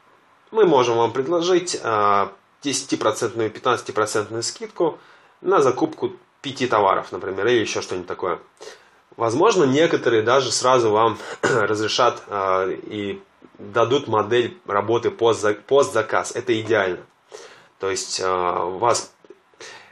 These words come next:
постзаказ, агентское соглашение, называйте как хотите. То есть, в принципе, вы выступаете просто как агент, как мостик между клиентами и поставщиком. И на этом вы зарабатываете как раз свои первые деньги.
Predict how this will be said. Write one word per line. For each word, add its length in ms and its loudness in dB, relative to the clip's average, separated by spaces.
постзаказ, 640 2
агентское 520 0
соглашение, 580 0
называйте 400 2
как 180 -2
хотите. 400 -12
То 60 -4
есть, 120 -4
в 40 -20
принципе, 440 -2
вы 180 2
выступаете 480 0
просто 340 0
как 280 -4
агент, 460 -2
как 220 -4
мостик 500 0
между 340 2
клиентами 640 2
и 220 0
поставщиком. 680 -6
И 100 -6
на 80 0
этом 260 4
вы 100 4
зарабатываете 640 2
как 160 -12
раз 180 2
свои 140 -4
первые 520 0
деньги. 360 -6